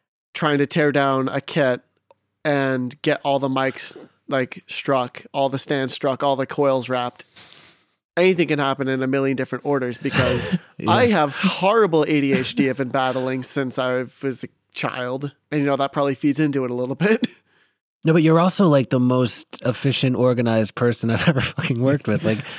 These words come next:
Speaker 2: it's, uh, that's why I ask, 'cause, like, like, especially when we toured together, like, you would be the guy to pack the van,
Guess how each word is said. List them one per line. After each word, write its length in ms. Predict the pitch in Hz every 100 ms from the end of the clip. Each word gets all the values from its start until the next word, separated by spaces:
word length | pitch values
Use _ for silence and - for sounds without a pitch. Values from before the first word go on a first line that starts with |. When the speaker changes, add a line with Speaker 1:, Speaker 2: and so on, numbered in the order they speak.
| - - - -
Speaker 2:
it's, 300 | 139 139 -
uh, 320 | 135 123 117 -
that's 220 | 143 147
why 100 | 175
I 60 | 127
ask, 320 | 120 160 -
'cause, 300 | - 135 107
like, 360 | 117 110 107 -
like, 120 | 139
especially 380 | 143 - 165 180
when 160 | 139 135
we 140 | 143
toured 320 | - 151 185
together, 400 | 135 104 101 101
like, 240 | 104 110 -
you 80 | 139
would 100 | 131
be 100 | 135
the 80 | 123
guy 360 | 135 131 127
to 160 | 120 123
pack 480 | 131 131 117 - -
the 200 | 110 104
van, 500 | 139 175 95 95